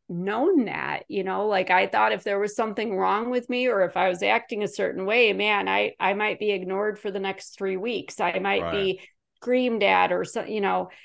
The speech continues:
Speaker 1: so it's being around people like him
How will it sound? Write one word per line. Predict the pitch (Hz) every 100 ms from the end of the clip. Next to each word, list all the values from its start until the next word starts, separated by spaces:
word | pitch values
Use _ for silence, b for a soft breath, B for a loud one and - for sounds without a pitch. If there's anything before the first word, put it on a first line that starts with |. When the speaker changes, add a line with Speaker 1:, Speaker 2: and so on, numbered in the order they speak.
| b b
Speaker 1:
so | - - 226 202 - _ _ _ _ _ -
it's | 226 226 - - _ _ _ _ - 175 _
being | 226 240 254
around | 240 180 196 214 226 202
people | - 208 214 202
like | 180 180
him | 170 233 208 190 175